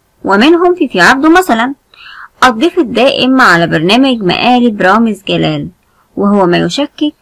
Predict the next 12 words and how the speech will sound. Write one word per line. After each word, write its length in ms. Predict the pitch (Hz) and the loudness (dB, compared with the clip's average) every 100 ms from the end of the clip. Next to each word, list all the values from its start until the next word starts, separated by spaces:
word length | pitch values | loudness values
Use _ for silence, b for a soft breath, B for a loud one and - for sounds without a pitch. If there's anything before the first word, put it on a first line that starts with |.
| - | -6
في 100 | 185 | -2
معرفة 420 | 156 165 226 185 | 0 -2 -4 -8
هؤلاء 440 | - 180 175 202 - | -8 -6 -2 -2 -4
الضيوف 380 | 165 180 240 254 | -4 -4 -4 -4
المقررين 880 | 190 180 - 247 240 240 285 285 294 _ - | -4 -4 0 2 2 2 2 2 0 _ -10
لطبيعة 460 | 180 180 226 226 202 | -4 -2 0 -2 -2
البرنامج. 640 | 156 160 160 156 135 - - _ _ _ _ _ _ _ _ _ _ _ _ _ _ _ _ _ _ _ _ _ _ _ _ _ _ _ _ - | -6 -8 -6 -6 -6 -10 -16 _ _ _ _ _ _ _ _ _ _ _ _ _ _ _ _ _ _ _ _ _ _ _ _ _ _ _ _ 0
الملاحظة 460 | 269 277 370 349 | 4 4 2 0
الثانية، 560 | 277 - 311 330 311 330 - - - | -2 2 4 4 4 -2 -8 -8 -4
اللاعبون. 640 | 214 208 190 175 160 - - _ _ _ _ _ _ _ _ _ _ _ - | 0 0 0 -2 -8 -12 -16 _ _ _ _ _ _ _ _ _ _ _ -2
يعلم 400 | 247 302 294 180 | 2 4 2 0
الجميع 580 | 170 170 196 302 339 | 0 0 2 2 0